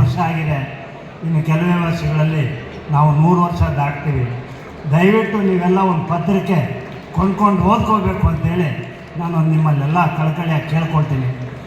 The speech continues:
ಇವತ್ತಿನ ಈ ಕಾರ್ಯಕ್ರಮಕ್ಕೆ ನಮ್ಮನ್ನು ಕರೆದು ನಿಮ್ಮ ಜೊತೆಗೆ ಇಟ್ಕೊಂಡು ಇಲ್ಲಿ ನಮ್ಮನ್ನು ಮಾತಾಡಲಿಕ್ಕೆ ಅವಕಾಶ ಮಾಡಿಕೊಟ್ಟಿದ್ದಕ್ಕೆ ಈ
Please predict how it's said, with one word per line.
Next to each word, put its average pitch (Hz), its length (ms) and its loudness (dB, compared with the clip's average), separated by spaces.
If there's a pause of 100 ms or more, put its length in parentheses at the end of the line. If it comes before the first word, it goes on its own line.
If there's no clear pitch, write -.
(240)
ಇವತ್ತಿನ 175 440 2
ಈ - 120 2
ಕಾರ್ಯಕ್ರಮಕ್ಕೆ 180 680 0 (600)
ನಮ್ಮನ್ನು 165 340 2
ಕರೆದು 185 300 2 (140)
ನಿಮ್ಮ 156 220 2
ಜೊತೆಗೆ 156 340 2
ಇಟ್ಕೊಂಡು 185 420 2 (840)
ಇಲ್ಲಿ 165 240 0
ನಮ್ಮನ್ನು 147 360 4 (260)
ಮಾತಾಡಲಿಕ್ಕೆ 170 540 0
ಅವಕಾಶ 147 280 2 (160)
ಮಾಡಿಕೊಟ್ಟಿದ್ದಕ್ಕೆ 143 680 -4 (840)
ಈ 143 40 8